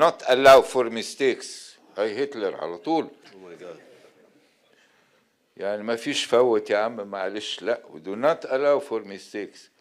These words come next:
Speaker 1: فال-، البريسيجن بتاع المكن وكله مش طبيعي. و-، و-، وال-، هياخد كل الشغل.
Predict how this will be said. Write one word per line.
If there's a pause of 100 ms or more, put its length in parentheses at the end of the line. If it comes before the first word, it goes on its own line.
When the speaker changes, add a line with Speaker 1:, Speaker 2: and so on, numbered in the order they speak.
(720)
Speaker 1:
فال-،
البريسيجن
بتاع
المكن
وكله
مش
طبيعي. (1160)
و-،
و-،
وال-، (560)
هياخد
كل
الشغل.